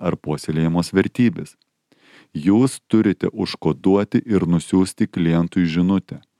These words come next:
„Aš toks kaip ir tu.“ Jei viską padarysite teisingai, kliento pasąmonėje bus žengtas žingsnis link to, kad jus mėgtų. Juk kaip galima nemėgti žmogaus,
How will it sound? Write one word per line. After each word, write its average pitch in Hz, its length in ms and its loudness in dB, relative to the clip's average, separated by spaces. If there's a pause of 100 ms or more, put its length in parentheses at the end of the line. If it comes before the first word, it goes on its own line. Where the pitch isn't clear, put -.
(220)
„Aš 117 300 -2 (100)
toks 92 360 -2
kaip - 280 -6
ir 82 140 0
tu.“ 101 220 0 (720)
Jei 90 180 2
viską 92 340 0
padarysite 80 540 -2
teisingai, 107 640 0 (420)
kliento 92 500 -2
pasąmonėje 95 720 -2
bus 90 200 -2
žengtas 85 400 -2
žingsnis 85 460 -2
link 78 220 -2
to, 107 220 2 (220)
kad 67 160 -2
jus 69 220 -8
mėgtų. 95 420 0 (480)
Juk 107 300 0 (100)
kaip 127 320 0
galima 85 400 0
nemėgti 78 480 -2
žmogaus, 80 540 -2